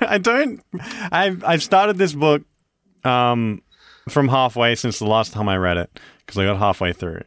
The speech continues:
It's, um, Persepolis, which was an animated film. Well, it was made into an animated film by Marjane Satrapi. I don't know if that's how it's,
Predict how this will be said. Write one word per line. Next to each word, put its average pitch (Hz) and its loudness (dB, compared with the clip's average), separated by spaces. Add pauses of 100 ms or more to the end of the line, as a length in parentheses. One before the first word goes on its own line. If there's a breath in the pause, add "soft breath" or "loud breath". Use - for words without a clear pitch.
It's, 107 -4
um, 107 0 (680)
Persepolis, 113 0 (280)
which - -6
was 101 0
an 104 -2
animated 107 0
film. 101 -2 (380 soft breath)
Well, 156 4
it 151 6
was 143 4
made 156 2
into 117 -2
an 113 2
animated 95 0
film 87 -6 (180)
by 98 2
Marjane 95 2
Satrapi. 92 -4 (440 soft breath)
I 104 0
don't 92 0
know 90 -2
if 87 -8
that's 90 -4
how 90 0
it's, - -10